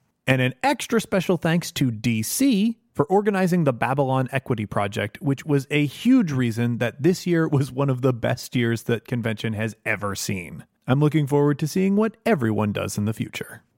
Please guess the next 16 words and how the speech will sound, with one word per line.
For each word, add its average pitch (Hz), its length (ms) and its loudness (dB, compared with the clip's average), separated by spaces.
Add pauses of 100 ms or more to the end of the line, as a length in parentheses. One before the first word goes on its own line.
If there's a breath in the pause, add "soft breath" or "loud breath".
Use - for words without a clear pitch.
(340)
A 190 140 6
quick 135 260 0
reminder 117 360 0
to 131 120 -2
everyone 151 520 2
that 165 240 2
in 185 180 2
November, 190 720 4
I 208 220 2
am 185 120 2
gonna 185 200 2
be 214 200 2
in 226 140 4
the 226 100 4
U 208 320 4
K. 202 600 -2